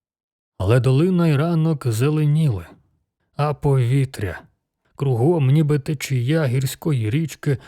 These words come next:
струмувало свіже повітря,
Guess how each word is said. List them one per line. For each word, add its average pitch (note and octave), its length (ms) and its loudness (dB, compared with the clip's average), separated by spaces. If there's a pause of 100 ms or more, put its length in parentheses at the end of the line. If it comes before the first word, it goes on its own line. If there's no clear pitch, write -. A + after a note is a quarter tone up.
(120)
струмувало E3+ 760 -2
свіже E3+ 640 -4
повітря, C#3+ 840 -6